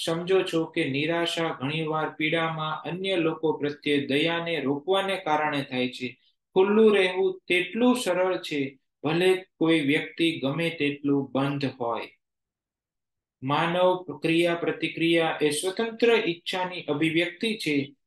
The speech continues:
જ્યારે કોઈ વ્યક્તિ શેર કરવા માંગે છે, ત્યારે તેઓ વારંવાર પૂછે છે,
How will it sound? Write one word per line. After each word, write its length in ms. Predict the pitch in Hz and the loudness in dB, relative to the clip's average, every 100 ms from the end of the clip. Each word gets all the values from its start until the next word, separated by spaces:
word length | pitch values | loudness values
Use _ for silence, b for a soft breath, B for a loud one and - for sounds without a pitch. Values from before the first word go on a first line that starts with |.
| _ | _
જ્યારે 260 | 147 180 202 | 0 2 2
કોઈ 240 | 202 202 | 4 4
વ્યક્તિ 400 | 185 185 - 190 | 4 0 0 -2
શેર 400 | 170 190 208 214 | 0 2 2 0
કરવા 320 | 196 170 165 151 | -2 -4 -4 -6
માંગે 400 | 151 156 156 143 | -6 -4 -4 -4
છે, 320 | 147 139 139 _ - | -4 -4 -6 _ -2
ત્યારે 340 | 165 165 170 170 | 2 4 4 2
તેઓ 380 | 156 156 151 | 0 -2 0
વારંવાર 640 | 131 147 170 175 165 151 131 | 0 0 -2 -2 -2 -2 -4
પૂછે 400 | 151 151 165 151 | -8 -4 -2 -2
છે, 340 | - 135 131 | -2 -4 -4